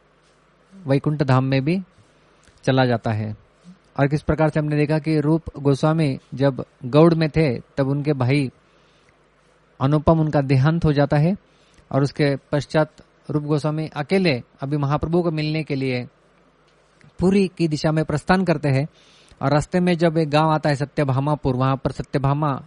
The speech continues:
देवी उनके सपने में आके बताती है कि आप जो नाटक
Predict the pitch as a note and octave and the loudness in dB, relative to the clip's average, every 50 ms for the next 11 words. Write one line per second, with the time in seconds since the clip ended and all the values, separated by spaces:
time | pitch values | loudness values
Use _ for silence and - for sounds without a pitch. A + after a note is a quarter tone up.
0 | - - C3 C3 D#3 E3 D#3 C#3+ B2 A#2 - _ _ - - - _ _ - _ | -14 -10 -2 2 2 4 4 2 0 -2 -6 _ _ -20 -20 -20 _ _ -20 _
1 | - F3 D#3 D3 E3 - - D#3+ - F3+ F#3+ F#3+ F#3 F3 D#3+ D3+ C#3 D#3+ D3+ D3+ | -6 -6 -2 -2 -2 -2 -2 -4 -2 -2 0 0 0 0 0 -2 -4 -4 -4 -4
2 | C#3+ D#3 D#3 D3 E3 E3 D3 C#3+ C3 B2+ B2+ D#3 - _ _ _ _ - D3+ D3+ | -4 -4 -4 -4 -4 -6 -4 -4 -6 -6 -8 -12 -18 _ _ _ _ -4 -2 -2
3 | D3+ C#3+ C#3+ D3 E3 D#3 D3+ D3+ D3+ - F#3 | -2 -2 0 -2 -2 0 0 -2 -2 -2 -4